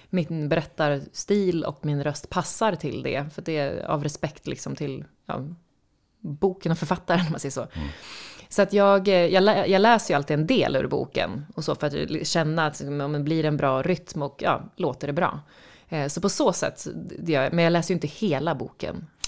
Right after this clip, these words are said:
Speaker 1: eh, då.
Speaker 2: Gör du, eh, alltså, eh, bygger du karaktärer också, att du har olika röster för olika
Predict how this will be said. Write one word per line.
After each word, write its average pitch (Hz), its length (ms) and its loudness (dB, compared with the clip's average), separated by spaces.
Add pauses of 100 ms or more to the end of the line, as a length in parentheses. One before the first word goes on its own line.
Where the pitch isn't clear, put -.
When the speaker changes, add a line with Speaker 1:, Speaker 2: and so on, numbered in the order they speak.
Speaker 1:
eh, 139 120 -6
då. 117 60 -2
Speaker 2:
Gör 117 240 8
du, 107 480 2
eh, 101 440 -2
alltså, 104 300 -2 (160)
eh, 98 220 -4
bygger 123 380 6
du 127 80 10
karaktärer 143 760 4
också, 143 440 2
att - 120 -2
du 123 60 0
har 120 100 2
olika 117 400 2
röster 117 400 -2
för 120 140 -4
olika 110 360 0